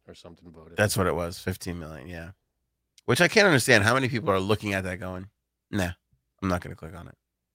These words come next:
Speaker 2: Like,
Speaker 1: Yeah.
Speaker 2: just
Speaker 1: Plus,
Speaker 2: click on it.
Speaker 1: how many were bots? How many are Russian bullshit? Who the hell knows?
Speaker 2: Yeah. Well, it's funny to see some of the people like, "Ever since Elon took over, I've lost followers. They're just leaving 'cause of Elon." It's like, "No, those are bots you're losing."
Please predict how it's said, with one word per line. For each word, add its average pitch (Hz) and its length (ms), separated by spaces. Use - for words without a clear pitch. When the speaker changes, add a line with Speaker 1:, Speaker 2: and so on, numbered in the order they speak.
Speaker 2:
Like, 107 140
Speaker 1:
Yeah. 101 60
Speaker 2:
just 160 160
Speaker 1:
Plus, 180 220
Speaker 2:
click 226 180
on 78 80
it. - 60
Speaker 1:
how 143 120
many 143 200
were 113 100
bots? 92 580
How 104 120
many 101 180
are 92 260
Russian 95 440
bullshit? 92 500
Who 110 120
the 90 60
hell 80 180
knows? 78 300
Speaker 2:
Yeah. 87 220
Well, - 80
it's - 80
funny 123 260
to 98 120
see 104 160
some 95 120
of 92 80
the 98 40
people 95 160
like, 90 200
"Ever 135 200
since 139 200
Elon 107 260
took - 180
over, 95 320
I've 110 160
lost 92 460
followers. 92 540
They're 107 160
just 98 180
leaving 104 320
'cause 202 140
of - 60
Elon." 98 340
It's 90 120
like, 104 160
"No, 117 600
those 135 340
are 139 80
bots 127 580
you're 90 160
losing." 82 500